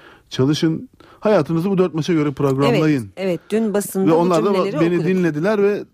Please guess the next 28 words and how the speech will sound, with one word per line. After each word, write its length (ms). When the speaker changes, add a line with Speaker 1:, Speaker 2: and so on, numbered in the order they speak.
Speaker 1:
tamam 340
dediler 380
gibi 300
bir 60
açıklama 400
yaptı 240
derbiden 360
sonra. 360
Speaker 2:
Dinlemişler 640
mi? 160
Speaker 1:
E, 80
yani 260
işte 260
dinlemişler 560
mi? 300
Ya 160
bence 460
biz 240
spor 340
tarafında 480
bunları 280
tartışmalıyız. 640
Yani 160
işin 160
adli 300
tarafını 500
tartışacak 480
olan, 360